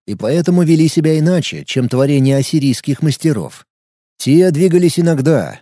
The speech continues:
эти, казалось, находились в бесконечном движении. Незаметным для глаз, но вызывающим отклик при боковом зрении.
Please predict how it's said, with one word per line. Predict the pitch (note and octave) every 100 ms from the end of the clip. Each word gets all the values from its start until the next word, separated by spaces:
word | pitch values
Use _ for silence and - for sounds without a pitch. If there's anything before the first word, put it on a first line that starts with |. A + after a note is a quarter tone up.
| _
эти, | G2+ E3 G3+ -
казалось, | A#2+ C#3 G#2 G#2+ F#2+ F#2+ -
находились | A2+ A#2+ E3 D#3 E3+ C#3
в | C3
бесконечном | E3 - E3+ D3+ - C3+
движении. | C3 C3+ G#2 D#2 C#2 B1+ _ _ _ G2
Незаметным | C#3+ C#3 G3+ G#3+ - F#3+ F3+
для | G3+
глаз, | E3+ C#3+ E2+ - -
но | A#2+ F3
вызывающим | E3+ F3 F3 E3+ - E3
отклик | - F#3 - C3+ -
при | C#3+
боковом | C#3+ D3 D#3 D#3 C3+
зрении. | D3+ C3 D2+ C#2 A#1+